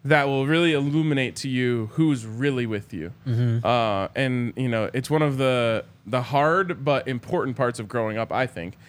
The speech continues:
Speaker 1: because when you're in high school and you're in college, you think you have a hundred friends.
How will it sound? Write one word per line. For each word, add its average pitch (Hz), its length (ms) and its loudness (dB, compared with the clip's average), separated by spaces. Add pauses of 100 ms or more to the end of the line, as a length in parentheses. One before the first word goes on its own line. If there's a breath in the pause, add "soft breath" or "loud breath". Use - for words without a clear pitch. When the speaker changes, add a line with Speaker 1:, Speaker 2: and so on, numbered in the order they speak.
(260 loud breath)
Speaker 1:
because 139 280 2
when 131 140 0
you're 131 140 2
in 123 60 -2
high 131 120 2
school 131 260 -4
and 120 80 -4
you're 113 120 -2
in 107 80 -8
college, 120 380 0
you 120 200 -4
think 151 320 -2
you 123 140 0
have 117 160 0
a 104 40 -6
hundred 117 360 -6
friends. 98 440 -6